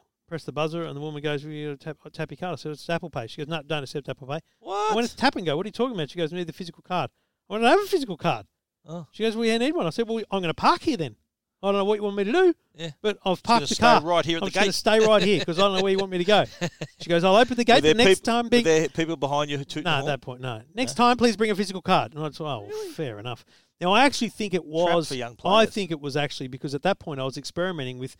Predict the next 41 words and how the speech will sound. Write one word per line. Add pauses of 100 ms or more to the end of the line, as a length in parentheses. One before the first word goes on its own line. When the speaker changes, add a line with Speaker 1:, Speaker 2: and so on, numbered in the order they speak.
(300)
Speaker 1:
Apple
Pay
on
A (100)
N
Z
allows
me
to
choose
savings
or
credit. (380)
Speaker 2:
Oh. (240)
Speaker 1:
And
savings
means
you
don't
pay
the, (120)
the
fee, (100)
which
is
a
lot
of
people's
Speaker 2:
Ah.
Speaker 1:
problem
with
tap
and
go. (460)
So
I
think
it
may
have